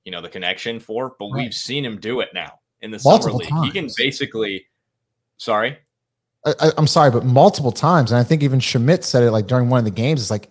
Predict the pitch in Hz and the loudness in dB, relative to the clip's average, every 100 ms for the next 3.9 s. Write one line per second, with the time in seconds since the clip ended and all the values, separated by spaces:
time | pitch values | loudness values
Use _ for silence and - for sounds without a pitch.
0 | _ 107 143 220 233 180 - - 139 120 | _ -4 -4 -2 -2 -2 -4 -6 -4 -4
1 | - 131 127 110 98 - - 151 147 67 | 0 2 2 0 -4 -6 0 2 0 -2
2 | 117 120 131 107 123 139 160 170 - 113 | -6 -2 -2 -2 -4 -4 -4 -6 -8 -10
3 | - - 185 113 87 85 92 85 | -10 -2 0 0 -4 -10 -14 -16